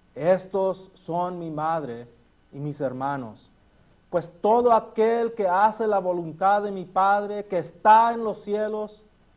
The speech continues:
ese es mi hermano, mi hermana y mi madre."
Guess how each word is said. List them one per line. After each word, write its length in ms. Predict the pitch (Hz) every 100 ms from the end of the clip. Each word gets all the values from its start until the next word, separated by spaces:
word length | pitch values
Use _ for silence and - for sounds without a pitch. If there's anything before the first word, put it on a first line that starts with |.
| _ _ _ _ -
ese 500 | 185 202 196 147 107 - -
es 180 | 151
mi 140 | 160 156
hermano, 560 | 131 139 170 196 208 208 - _ _ -
mi 80 |
hermana 640 | 139 131 131 147 170 170 170 _ _ _ _
y 80 | 139
mi 140 | 131 127
madre." 400 | 131 131 113